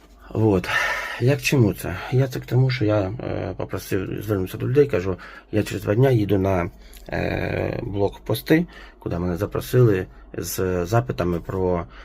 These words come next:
е, теплі речі, е, якісь ковдри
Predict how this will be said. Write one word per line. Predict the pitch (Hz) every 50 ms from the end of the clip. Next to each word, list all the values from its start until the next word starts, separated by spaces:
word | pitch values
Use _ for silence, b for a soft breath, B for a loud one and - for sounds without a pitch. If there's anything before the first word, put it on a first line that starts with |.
| B B B - -
е, | - - - - - - - -
теплі | - 107 - - - 104
речі, | 120 139 139 127 - 117
е, | 107 101 127 B B B B B B - - - - 104 104 101 98 98 95 92 92 95 95 92 90 90 90 - - - 85
якісь | - 101 104 - 107 98 -
ковдри | - 135 139 135 120 113 110 110 120